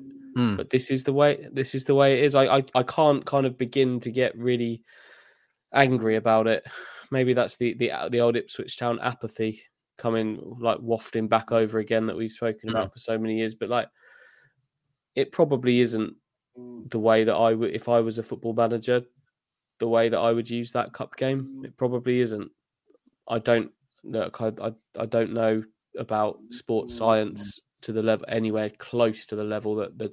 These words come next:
Speaker 2: the guys in charge do. I don't see the data.
Speaker 1: Hmm.
Speaker 2: Um, but it, look, it, it wouldn't, it, I would have liked to have seen some of the players kind of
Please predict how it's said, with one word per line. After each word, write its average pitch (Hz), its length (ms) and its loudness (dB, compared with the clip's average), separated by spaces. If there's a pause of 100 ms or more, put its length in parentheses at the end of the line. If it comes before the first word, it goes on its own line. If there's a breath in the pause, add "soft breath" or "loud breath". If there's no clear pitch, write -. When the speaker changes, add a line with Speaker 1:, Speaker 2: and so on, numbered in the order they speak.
Speaker 2:
the 120 120 -10
guys 107 280 -2
in 107 120 -6
charge 113 460 -2 (100)
do. 110 280 2
I 107 60 0
don't 104 460 -4
see 107 200 -8
the - 100 -14
data. 110 580 0 (520 loud breath)
Speaker 1:
Hmm. 110 240 8 (140)
Speaker 2:
Um, 107 520 -2 (260)
but 113 120 -2
it, - 120 -2 (600)
look, 90 260 -2
it, 107 180 0
it 113 140 0
wouldn't, 113 380 -6
it, - 260 -10 (800)
I 123 120 2
would 120 160 4
have 123 120 0
liked 120 280 6
to 127 100 -2
have 117 100 -2
seen 117 380 2
some 120 240 -2
of 113 60 0
the 117 80 2
players 120 440 4
kind 117 240 0
of 113 160 -8